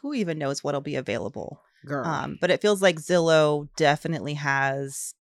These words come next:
Speaker 1: a huge chunk of at least consumers and customers, like, how we are shopping for homes and where we're, where we're shopping and buying homes. So, you
Speaker 2: Mm-hmm.
Speaker 1: know, I feel like monopolies, like,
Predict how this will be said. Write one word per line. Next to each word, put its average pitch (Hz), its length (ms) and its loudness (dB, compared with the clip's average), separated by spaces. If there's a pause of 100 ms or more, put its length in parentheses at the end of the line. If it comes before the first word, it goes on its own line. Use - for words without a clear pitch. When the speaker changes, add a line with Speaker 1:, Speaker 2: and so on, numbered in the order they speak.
Speaker 1:
a 151 80 -4
huge 156 640 -4
chunk 151 300 -6
of 151 100 0
at 143 80 -4
least 226 340 -2
consumers 160 840 -2
and 143 160 -8
customers, 143 480 -4
like, 139 100 -4
how 143 220 2
we 156 200 0
are 135 80 0
shopping 139 380 -6
for - 140 -10
homes 135 240 -8
and 131 100 -10
where 143 160 -4
we're, 139 200 -8 (100)
where 160 200 -2
we're 139 80 -2
shopping - 380 -6
and 123 80 -8
buying 87 220 -6
homes. 139 260 -10
So, 139 260 -8 (680)
you 190 120 -4
Speaker 2:
Mm-hmm. 214 80 -2
Speaker 1:
know, 175 240 -4 (180)
I 190 100 0
feel 214 280 4
like 196 300 6
monopolies, 175 1120 0
like, 139 420 -4